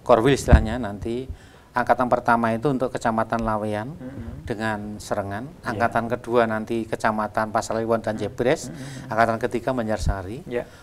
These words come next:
Speaker 1: Kami nanti insya Allah akan mohon Kepala Dinas Pendidikan untuk membuka.
Speaker 2: Oh, begitu.
Speaker 1: Kita akan pelatihan,
Speaker 2: Mm-hmm.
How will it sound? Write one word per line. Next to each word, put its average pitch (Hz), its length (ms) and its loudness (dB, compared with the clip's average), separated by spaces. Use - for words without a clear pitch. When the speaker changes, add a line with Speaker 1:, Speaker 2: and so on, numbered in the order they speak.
Speaker 1:
Kami 113 240 -2
nanti 113 320 -4
insya 127 320 -2
Allah 131 220 4
akan 113 240 2
mohon 110 340 -2
Kepala 110 300 -2
Dinas 107 240 -8
Pendidikan 107 340 -6
untuk 113 140 -6
membuka. 104 480 -10
Speaker 2:
Oh, 127 100 -12
begitu. 113 300 -10
Speaker 1:
Kita 131 160 2
akan 117 400 2
pelatihan, 117 640 2
Speaker 2:
Mm-hmm. 120 420 -14